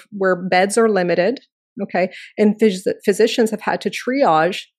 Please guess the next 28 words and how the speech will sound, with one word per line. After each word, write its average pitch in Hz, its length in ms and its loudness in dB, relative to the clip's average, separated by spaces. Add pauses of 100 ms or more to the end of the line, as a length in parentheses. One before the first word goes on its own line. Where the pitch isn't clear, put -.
(120)
patients 277 500 -2
based 196 280 -2
on 185 140 -2
the 185 60 -4
severity 190 760 -2 (200)
of 180 200 0
their 180 200 2
illness 190 600 -2
or 185 160 2
based 185 300 0
on 180 160 0
their 175 220 0
age 185 440 -4
or 185 120 2
based 196 340 -2
on 190 220 -2 (140)
their 190 100 4
promise, 185 640 -2
their 180 160 2
lifestyle, 190 680 0
whatever 196 300 2
it - 80 -2
might 185 280 -2
be. 214 420 -2
And 196 140 -2
they're 214 120 0
being 240 260 0
asked 214 680 -4